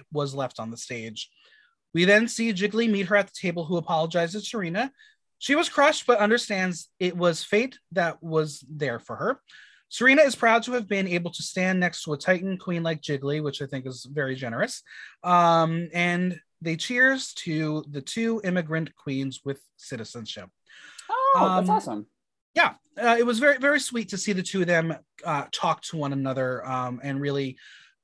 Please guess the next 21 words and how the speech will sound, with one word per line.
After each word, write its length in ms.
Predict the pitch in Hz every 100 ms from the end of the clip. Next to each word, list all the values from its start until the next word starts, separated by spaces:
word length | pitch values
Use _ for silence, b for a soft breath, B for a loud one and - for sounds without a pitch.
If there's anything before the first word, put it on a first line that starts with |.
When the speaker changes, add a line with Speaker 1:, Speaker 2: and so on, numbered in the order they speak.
| -
Speaker 1:
uh, 600 | 151 139 127 127 120 - - _ _ _ -
boost 320 | 226 196 -
each 240 | 180 -
other 400 | 165 131 117 113 _ -
through 220 | 131 127
this 280 | 120 - 139
moment. 400 | 127 110 101 101 _ b b b b -
Um, 720 | 151 147 135 131 127 127 147 _ _ _ _ _ _ _ _ _ _ _ _ _ _
Silky 500 | - 262 262 240 262 -
is 160 | 196
so 180 | - 202
excited 280 | 180 208 175
to 40 |
come 180 | 170 185
back 240 | 165 165 185
and 80 |
wants 260 | 175 170 - -
to 60 | 180
make 180 | 165 151
Rue 260 | 156 160 147
history. 540 | 160 - 156 180 262